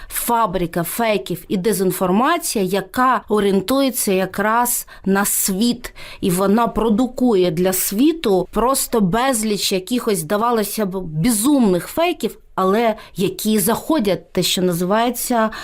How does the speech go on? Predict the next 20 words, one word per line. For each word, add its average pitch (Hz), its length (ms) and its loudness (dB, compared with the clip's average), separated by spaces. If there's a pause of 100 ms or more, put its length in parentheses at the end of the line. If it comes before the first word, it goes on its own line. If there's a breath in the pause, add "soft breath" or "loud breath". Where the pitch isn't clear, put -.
(100 loud breath)
в - 40 0
міжнародній 190 500 0
спільноті. 285 580 2 (440 soft breath)
Ми, 294 140 2
коли 262 400 0
оце 208 320 -2
все 226 240 -2
почули, 240 580 0
дослідили, 208 800 0 (220 loud breath)
задавали 196 600 0
уточнюючі 196 560 -2
питання, 311 580 2
ми 240 220 4
були 226 460 2 (360 loud breath)
шоковані 202 1040 0 (200)
тим, 370 380 2 (140)
що 220 680 0
наскільки 202 1500 0 (220)
технології 240 800 2
дезінформації... 208 1600 0